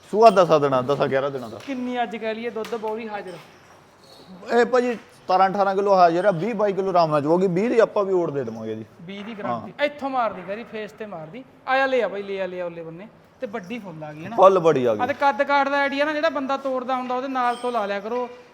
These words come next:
Speaker 2: ਵੀ ਜ਼ਿਆਦਾ ਛੋਟੀ ਬਾਈ ਕੋਲੇ ਮੱਝ ਹੀ ਨਹੀਂ ਆਉਂਦੀ ਤਕਰੀਬਨ, ਤਕਰੀਬਨ ਤੁਹਾਨੂੰ ਪਤਾ ਹੀ ਆ। ਤੇ ਬਾਕੀ ਨਾਲ ਖੜ ਕੇ ਵੀ ਦਿਖਾ ਦਿੰਦੇ
Speaker 1: ਜਿਹੜੀ
Speaker 2: ਹੁੰਦੇ ਆ।
Speaker 1: ਛੋਟੀ ਹੋਊਗੀ ਲੇਵੇ ਦੀ ਪੂਰੀ ਹੋਊਗੀ।
Speaker 2: ਹਾਂ, ਜਿਹੜੀ ਕੱਦ ਚ ਦਰਮਿਆਨੀ ਹੋਊ ਆਪਦੇ ਜਿੱਡਾ ਹੀ ਲੇਵਾ ਲਈ
Speaker 1: ਲਈ
Speaker 2: ਹੁੰਦੀ ਹੈ ਨਾ?
Speaker 1: ਫਿਰਦੀ, ਹਾਂਜੀ।
Speaker 2: ਤੇ ਕੱਦ ਆਪਾਂ ਤੁਹਾਨੂੰ ਨਾਲ ਖੜ ਕੇ ਵੀ ਦਿਖਾ ਦਿੰਦੇ ਹਾਂ। ਕਈ ਵਾਰੀ ਭਰਾ ਕਹਿੰਦੇ ਆ, "ਵੱਡੀ ਬੁੱਢੀ ਬਣਾ ਦਿੰਦੇ ਆ।" ਇਹ ਇੱਥੋਂ ਕਰਾ ਦੀ ਚੈੱਕ।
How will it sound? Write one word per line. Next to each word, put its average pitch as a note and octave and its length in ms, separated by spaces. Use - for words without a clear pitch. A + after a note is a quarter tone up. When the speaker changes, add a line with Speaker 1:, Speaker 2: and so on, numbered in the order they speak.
Speaker 2:
ਵੀ C4+ 80
ਜ਼ਿਆਦਾ C4+ 380
ਛੋਟੀ C4+ 300
ਬਾਈ C4+ 200
ਕੋਲੇ C4+ 160
ਮੱਝ A3 280
ਹੀ C4+ 80
ਨਹੀਂ C4+ 100
ਆਉਂਦੀ B3 180
ਤਕਰੀਬਨ, A#3 420
ਤਕਰੀਬਨ A3+ 380
ਤੁਹਾਨੂੰ B3 240
ਪਤਾ G#3 220
ਹੀ A3 120
ਆ। A#3 160
ਤੇ C4+ 60
ਬਾਕੀ C#4 300
ਨਾਲ A#3+ 280
ਖੜ G3+ 180
ਕੇ A#3 160
ਵੀ A#3+ 80
ਦਿਖਾ A3+ 180
ਦਿੰਦੇ D#3+ 200
Speaker 1:
ਜਿਹੜੀ G3+ 120
Speaker 2:
ਹੁੰਦੇ F#3 200
ਆ। F3+ 40
Speaker 1:
ਛੋਟੀ F#3 160
ਹੋਊਗੀ B3 280
ਲੇਵੇ G#3 300
ਦੀ G#3+ 100
ਪੂਰੀ F#3+ 300
ਹੋਊਗੀ। C#3 360
Speaker 2:
ਹਾਂ, G3+ 260
ਜਿਹੜੀ B3 240
ਕੱਦ B3 320
ਚ B3 100
ਦਰਮਿਆਨੀ B3+ 520
ਹੋਊ C4+ 200
ਆਪਦੇ C4 320
ਜਿੱਡਾ B3+ 220
ਹੀ B3+ 40
ਲੇਵਾ G3 260
ਲਈ F3+ 180
Speaker 1:
ਲਈ D3+ 180
Speaker 2:
ਹੁੰਦੀ C#3+ 160
ਹੈ - 40
ਨਾ? C#4+ 140
Speaker 1:
ਫਿਰਦੀ, A#2 160
ਹਾਂਜੀ। G#2 120
Speaker 2:
ਤੇ B3+ 60
ਕੱਦ C4+ 340
ਆਪਾਂ C#4 220
ਤੁਹਾਨੂੰ C4 200
ਨਾਲ A#3 220
ਖੜ A3 140
ਕੇ B3+ 140
ਵੀ C4 60
ਦਿਖਾ A3 240
ਦਿੰਦੇ G3 180
ਹਾਂ। A3+ 80
ਕਈ G#3+ 180
ਵਾਰੀ G#3 160
ਭਰਾ G#3+ 280
ਕਹਿੰਦੇ F#3+ 260
ਆ, G#3+ 40
"ਵੱਡੀ F#3 280
ਬੁੱਢੀ F3+ 300
ਬਣਾ F3+ 240
ਦਿੰਦੇ F3 180
ਆ।" G3+ 100
ਇਹ C#4+ 180
ਇੱਥੋਂ B3 280
ਕਰਾ F3 180
ਦੀ D#3 120
ਚੈੱਕ। D#3 300